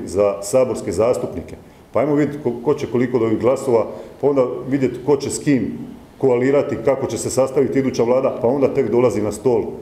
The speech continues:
ili u sklopu tih, te zadnje faze, tko će biti premijer. Znači, apsolutno u, u, u slijed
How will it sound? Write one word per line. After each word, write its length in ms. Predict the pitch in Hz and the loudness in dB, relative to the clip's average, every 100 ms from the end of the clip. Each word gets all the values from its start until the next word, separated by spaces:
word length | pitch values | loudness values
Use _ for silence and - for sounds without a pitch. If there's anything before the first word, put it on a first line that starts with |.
| - - - - | -16 -20 -10 0
ili 180 | 123 120 | 2 2
u 60 | |
sklopu 340 | 117 123 120 113 | 0 0 0 0
tih, 320 | 135 131 - - - | 0 0 -4 -14 -2
te 120 | 127 | 0
zadnje 320 | 113 120 135 113 | 2 2 2 2
faze, 360 | 117 117 113 101 - - - - | 2 2 2 -2 -4 -14 -18 -12
tko 140 | - 120 | -2 -2
će 160 | 113 | -2
biti 300 | 90 101 98 | -2 -4 -6
premijer. 340 | - 90 95 87 | -8 -6 -2 -2
Znači, 320 | 95 - 110 | -4 -6 -4
apsolutno 680 | - 143 143 117 135 143 117 | 0 0 0 0 0 0 0
u, 240 | 107 - - - | 0 -2 -10 -10
u, 100 | 113 98 - | -12 -12 -10
u 80 | 120 | -8
slijed 320 | - 156 | -2 0